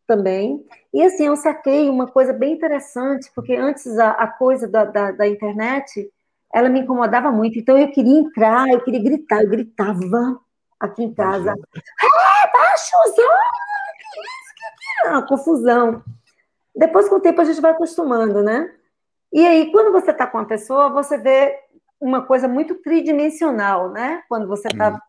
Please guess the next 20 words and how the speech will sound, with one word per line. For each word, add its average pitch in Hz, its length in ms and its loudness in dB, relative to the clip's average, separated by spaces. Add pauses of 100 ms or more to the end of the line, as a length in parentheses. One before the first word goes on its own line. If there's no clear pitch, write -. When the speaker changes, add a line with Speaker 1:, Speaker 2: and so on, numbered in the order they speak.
Speaker 1:
ao 254 180 4
vivo. 180 560 0 (1080)
E 320 100 6
aí 330 140 8
eu 359 140 4
comecei 330 400 0
a 311 60 4
ver 311 220 2
a 311 40 -14
beleza 277 600 4
de 247 80 -12
você 247 280 -8
ver 220 160 2
bidimensional. 190 1200 -10 (840)
Você 214 220 0
tem 247 320 -4
outro 302 520 4
tipo 285 400 -8
de 226 80 2
olhar. 180 540 2